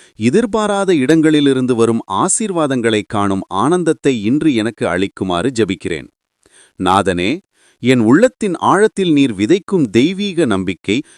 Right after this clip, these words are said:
இருளின் உணர்வுகளை சிதைத்து என் வாழ்க்கையை சிறப்பாக்கட்டும். நான் பேசும் ஒவ்வொரு வார்த்தையும் உமக்கு உகந்ததாகவும்,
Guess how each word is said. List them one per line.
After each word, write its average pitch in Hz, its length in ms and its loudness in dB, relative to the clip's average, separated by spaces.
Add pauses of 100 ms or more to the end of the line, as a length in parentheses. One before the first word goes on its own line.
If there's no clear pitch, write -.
(120)
இருளின் 247 460 2
உணர்வுகளை 196 580 2
சிதைத்து 131 580 0
என் 107 180 0
வாழ்க்கையை 165 500 -2
சிறப்பாக்கட்டும். 92 840 -4 (500)
நான் 104 240 2
பேசும் 170 440 2
ஒவ்வொரு 165 480 2
வார்த்தையும் 131 560 -2
உமக்கு 107 380 0
உகந்ததாகவும், 95 840 0